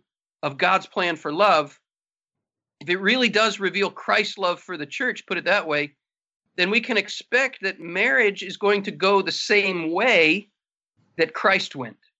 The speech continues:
It's gonna be mocked. It's gonna be spat upon. It's gonna be scourged. It's gonna be crucified, and it's gonna die.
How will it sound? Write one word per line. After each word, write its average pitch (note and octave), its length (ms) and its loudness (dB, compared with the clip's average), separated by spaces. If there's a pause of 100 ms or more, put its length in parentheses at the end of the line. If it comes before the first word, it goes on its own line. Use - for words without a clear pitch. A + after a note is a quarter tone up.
(500)
It's - 100 -18
gonna D#3 180 2
be C#3 120 0
mocked. D#3+ 540 0 (720)
It's D3+ 120 -16
gonna D#3 160 0
be C#3 120 -4
spat G3 380 0
upon. G3+ 600 -4 (160)
It's - 160 -12
gonna D#3+ 180 -2
be C3+ 140 -4
scourged. G#3 760 2 (420)
It's D3+ 140 -14
gonna E3 180 2
be C#3 120 0
crucified, F#3+ 880 0
and E3 100 0
it's D3+ 100 -8
gonna E3+ 180 0
die. C#3+ 420 0